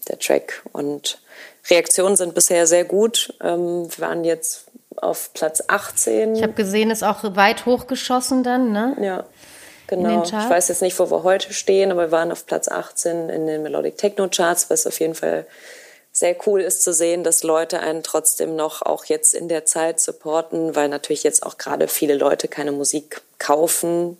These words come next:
Speaker 1: weil eigentlich kaufen das ja meistens die D Js, die aber ja jetzt gerade nirgendwo auflegen. Deswegen freut mich das sehr, dass man noch so irgendwie so einen Support bekommt, auch von den Fans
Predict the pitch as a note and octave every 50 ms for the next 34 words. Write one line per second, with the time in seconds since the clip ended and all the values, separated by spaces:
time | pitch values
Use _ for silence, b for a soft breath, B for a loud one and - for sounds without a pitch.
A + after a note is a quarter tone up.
0 | _ - - - C#3+ - - D3+ D#3 D3 C#3 C#3+ - - - D3 C#3+ D3+ D3 -
1 | D#3+ D3 C#3+ - D3 C#3+ C#3+ C#3+ C#3+ D3+ - - D#3+ - - - D3 - E3+ F3
2 | E3 - F3 E3+ E3 E3 - - - B B B B B B B B B B B
3 | - - F3 F3 E3 E3 D#3 D3+ D3+ D#3 D#3+ D#3+ - - D#3 D#3 D#3 E3 E3 D3+
4 | D#3 E3 D#3+ - - - - E3 E3 F3 E3+ - - F3 E3 E3+ E3 E3+ E3+ E3+
5 | E3+ E3+ - D#3+ D3 - - - D3+ D3 D3+ D3 D3 D3 D3 _ b b b b
6 | b b b b b b - - - E3+ F3+ F3 - F#3 - - D#3+ D3 - -
7 | C#3+ C#3+ C#3+ C#3 D3 C#3+ - D3 C#3 C#3 C3+ C#3 - - - D#3 C#3 C3+ C3+ C#3
8 | C#3 C#3 C3+ D3+ C#3 C#3 C#3 - - C#3+ - - C#3 D3 - - - - - -
9 | C#3 C#3 - - - - - - C3+ C3+ C3+ B2 - - C#3 C3 C3+ C#3 C#3 -
10 | - - -